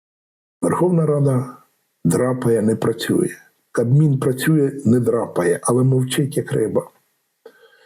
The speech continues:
І єдиний, хто говорить, хто, Боневтік. В нас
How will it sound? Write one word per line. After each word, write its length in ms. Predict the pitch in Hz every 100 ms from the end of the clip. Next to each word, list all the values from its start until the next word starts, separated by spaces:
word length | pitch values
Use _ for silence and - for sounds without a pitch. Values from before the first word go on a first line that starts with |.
| _ _ _ -
І 80 | 107 98 104
єдиний, 560 | 98 107 175 262 262 240
хто 240 | - 240
говорить, 600 | 196 202 208 202 190 175
хто, 720 | - - - - 156 190 185 - _ _ _ _ _ _ _ _ _ _ _ _ _ _ _ _
Боневтік. 920 | - 160 247 269 - - 160 - - - _ _ _ _ _ _ _ _ _ _ _ _ _ _ _ _ _ _ -
В 100 | 104
нас 680 | 123 143 131 113 - -